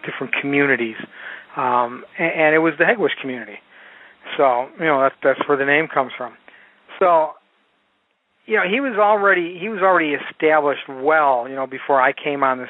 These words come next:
scenes. But when I, when I would ask him about, you know, the early days, um, he, he actually, he didn't talk about 'em that much. You know, he, he told me whatever, you know, he felt he, he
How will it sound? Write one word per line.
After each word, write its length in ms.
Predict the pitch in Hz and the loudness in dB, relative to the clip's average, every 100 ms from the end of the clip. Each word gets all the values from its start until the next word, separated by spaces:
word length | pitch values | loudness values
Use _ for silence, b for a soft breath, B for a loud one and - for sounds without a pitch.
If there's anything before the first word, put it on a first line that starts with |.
| - | -4
scenes. 260 | 165 139 123 - B B B B B - - | -2 -2 -4 -14 B B B B B -12 -4
But 140 | 214 | 0
when 120 | 233 | 2
I, 80 | 240 | 2
when 340 | 226 202 208 220 | 0 0 0 2
I 80 | |
would 160 | 226 202 | 2 2
ask 340 | 180 214 233 | 2 2 -2
him 100 | - | -4
about, 360 | 156 139 139 139 _ _ | -2 0 0 0 _ _
you 80 | 156 | -6
know, 160 | 143 135 | -2 -2
the 80 | 147 | 0
early 380 | 151 151 143 | 2 2 0
days, 340 | 135 127 123 117 - B B B B - | -2 -2 -2 -8 -18 B B B B 0
um, 260 | 180 185 208 _ _ _ _ _ _ _ _ | 2 2 -4 _ _ _ _ _ _ _ _
he, 400 | 214 170 240 285 285 - | -8 -2 0 -2 -6 -18
he 280 | 170 233 240 | -14 -6 2
actually, 380 | 349 - 311 214 - _ _ - | 2 4 -2 -4 -12 _ _ -8
he 80 | 226 | -2
didn't 200 | 339 349 | 0 0
talk 240 | - 226 208 | -2 -2 0
about 180 | 208 | 0
'em 140 | 185 147 | 0 2
that 180 | 156 151 | 0 2
much. 300 | 147 117 - - B B B B | -2 -2 -6 -20 B B B B
You 60 | 170 | -2
know, 120 | 175 | 0
he, 260 | 175 208 180 | 0 -4 -6
he 100 | 202 - | -6 0
told 180 | 214 220 | 0 0
me 120 | 247 | -2
whatever, 520 | 190 151 160 165 170 | 2 2 4 2 0
you 100 | 175 | -2
know, 80 | 170 | -2
he 100 | 156 - | -2 -2
felt 200 | 160 143 | 0 0
he, 100 | 147 - | -2 -16
he 200 | 175 | -18